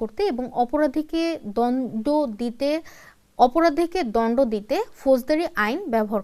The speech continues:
করা হয়ে থাকে। এরপরে আসি, আরেকটি গুরুত্বপূর্ণ আইন হচ্ছে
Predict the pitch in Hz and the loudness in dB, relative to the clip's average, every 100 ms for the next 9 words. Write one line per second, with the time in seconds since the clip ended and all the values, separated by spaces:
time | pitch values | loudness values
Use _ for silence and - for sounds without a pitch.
0 | 202 185 185 190 - 190 190 185 - _ | -4 -6 -6 -8 -8 -12 -10 -12 -16 _
1 | _ _ _ _ _ _ - - - 294 | _ _ _ _ _ _ -20 -20 0 2
2 | 320 403 403 214 - 381 427 - _ - | 4 4 4 2 0 -4 -4 -14 _ -20
3 | _ 262 311 - 311 262 277 311 285 302 | _ 2 2 0 -2 -2 -2 -2 -2 -2
4 | 302 294 226 233 247 262 - | 0 0 0 0 -2 -4 -4